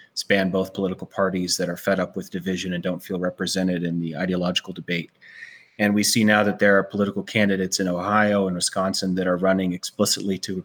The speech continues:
reach that exhausted majority. They've built their campaigns around that.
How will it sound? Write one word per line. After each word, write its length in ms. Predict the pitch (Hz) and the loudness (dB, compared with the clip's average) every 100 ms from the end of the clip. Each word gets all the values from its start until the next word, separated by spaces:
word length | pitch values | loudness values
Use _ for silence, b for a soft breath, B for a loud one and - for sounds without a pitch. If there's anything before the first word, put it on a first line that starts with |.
| - | -2
reach 320 | 98 - - | 0 0 -2
that 260 | 98 92 - | 0 0 0
exhausted 460 | 87 95 98 - 90 | 0 4 4 2 -4
majority. 540 | 85 90 92 95 - | -2 0 0 -2 -6
They've 140 | 101 - | -12 -4
built 220 | 92 - | -4 -4
their 80 | 90 | -12
campaigns 640 | - 98 - 98 92 85 | -8 -8 -6 -4 -4 -4
around 280 | 85 87 90 | -6 -6 -6
that. 200 | - | -8